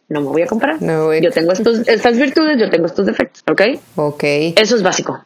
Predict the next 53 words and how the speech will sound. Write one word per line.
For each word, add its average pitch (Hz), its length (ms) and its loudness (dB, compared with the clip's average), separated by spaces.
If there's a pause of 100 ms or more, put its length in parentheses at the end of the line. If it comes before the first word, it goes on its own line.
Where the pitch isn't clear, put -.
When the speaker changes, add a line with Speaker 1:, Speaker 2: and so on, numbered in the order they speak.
(100)
Speaker 1:
Tres 208 280 2
puntos 190 260 0
básicos. 262 600 0
Trabajas 190 500 2
autoestima 226 500 0
y 262 60 0
seguridad 175 420 2
de 180 140 0
la 196 80 0
mano. 175 160 0
Speaker 2:
Súper. 170 220 0
Fíjate 220 340 2
que 185 80 4
ahorita 175 280 2
que 190 60 -2
estaba 180 340 2
yo 170 220 2
con 175 160 2
este 170 220 0
tema, 170 540 0
pues 185 180 2
me 190 80 2
acerqué 208 360 2
a 226 60 2
las 220 180 0
personas 185 420 0
que 180 80 0
más 165 220 0
o 185 40 2
menos 160 360 0
como 151 280 -2
que 151 140 0
vi 147 180 0
que 170 100 0
tenían 160 360 0
el, 156 220 0
están 190 380 2
en 202 160 0
el 170 140 2
mismo 185 340 0
canal 156 320 0
que 170 160 0
yo 185 320 2
de 175 140 0
cuidar 151 280 0
el 147 100 -2
planeta 180 840 0
y 151 80 0
demás, 147 480 0
¿no? 147 140 0
Entonces 175 420 0
le 180 80 0
pregunté 151 640 0